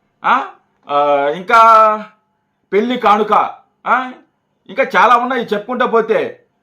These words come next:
ఆ? పోలవరం, అమరావతి, ఏ నెరవేర్చారు మీరు? ఈరోజు ఎన్నుపోటు అని చెప్పేసి ఒక పనికి మాలిన గెటప్ వేసుకొని, ఆ? సిగ్గు లేకుండా రోడ్ల మీద పందిలాగా పంది తిరిగినట్టు తిరుగుతూ,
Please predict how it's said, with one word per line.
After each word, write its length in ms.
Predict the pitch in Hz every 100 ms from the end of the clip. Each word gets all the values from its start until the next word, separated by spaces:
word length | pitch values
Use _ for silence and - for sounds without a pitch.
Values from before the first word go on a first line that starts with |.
| _ -
ఆ? 180 | 226 254 294 _ 185
పోలవరం, 560 | 240 240 226 208 160 - _ _ _ _ 135
అమరావతి, 760 | 170 233 247 226 208 143 - _ _ _ 113
ఏ 320 | 127 180 247
నెరవేర్చారు 580 | 233 226 233 220 220 214
మీరు? 340 | 202 202 208 - _ _ _ -
ఈరోజు 220 | 170 220
ఎన్నుపోటు 680 | 175 185 208 214 208 202 220
అని 200 | 214 208
చెప్పేసి 680 | 190 202 202 185 185 190 196 _ -
ఒక 140 | 175 -
పనికి 360 | 170 175 208
మాలిన 600 | 208 208 214 190 175 185 165
గెటప్ 320 | 214 202 202
వేసుకొని, 500 | 196 - 175 175 180 _ _ _ -
ఆ? 200 | 180 247 - -
సిగ్గు 200 | 190 202
లేకుండా 300 | 214 208 196
రోడ్ల 320 | 185 208 190
మీద 140 | 196 190
పందిలాగా 1000 | 180 - 175 202 208 208 190 196 202 - _ _
పంది 240 | 170 202 220
తిరిగినట్టు 380 | 208 202 202 -
తిరుగుతూ, 600 | 190 190 196 190 202